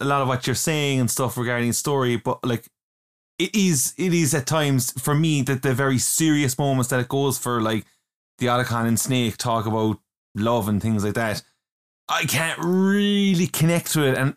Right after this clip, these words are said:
there and then because I feel <laughs> the delivery from both voice actors is so silly and so it, it just always feels like it's kinda taking the piss. Am I supposed to really take this seriously?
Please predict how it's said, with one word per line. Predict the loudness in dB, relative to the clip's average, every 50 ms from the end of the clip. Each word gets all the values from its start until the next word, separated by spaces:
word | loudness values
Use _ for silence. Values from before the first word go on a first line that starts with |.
| -6
there | -6 -6 -2 0 0 2 2 2
and | 2 2
then | 2 2 2 2 2
because | 0 0 -2 -2 -2 0 0 0 0 0 -2 -4 -6 _ _ -2
I | -2 -2
feel | -2 -2 -2 0 0 0 0
<laughs> | 2 2 2 0 0 -2 -10 -12 -10 -10 -10 -10 _ _ -2
the | 0
delivery | 0 2 2 2 2 2 2 2 2 0 0 0
from | 0 0 0 0 0
both | 2 0 2 2 0 0
voice | 0 0 0 0 0 0 0
actors | -2 -2 -4 -4 -2 -2 0 0 0 -2 -2 -6 _ _ _ _ _ _ -4 -2
is | 0 0 2
so | 2 2 2 2 2
silly | 0 2 2 2 2 2 2 0 -2 -4 _ _ _ _ _ _ _ -6
and | -4 -2 0 2 2 4 4 4 2 0 -2 -8 _ _ _ _ _ _ _ _ _ -8
so | -4 -2 0 2 2 2 2 2 2 2 2 2 2 0 -2 _ _ _ _ _ -4 -2
it, | -2 0 0
it | 2 2
just | 2 0 0 -4 -8 -10 -6
always | -2 0 2 2 2 2 0
feels | 0 0 0 0 0
like | 0 -2
it's | -2 -4 -2
kinda | -2 0 0
taking | 0 0 -2 -2 0 -2 -2
the | -2
piss. | -2 0 0 0 0 0 0 -2 -2
Am | 0 0 0
I | 2
supposed | 0 0 -2 -2 -2 -2 -2 -2 -2
to | -2
really | 0 0 0 0 0
take | 0 -2 -2 -2 -2
this | -4 -2
seriously? | -2 -2 -2 0 -2 -2 -4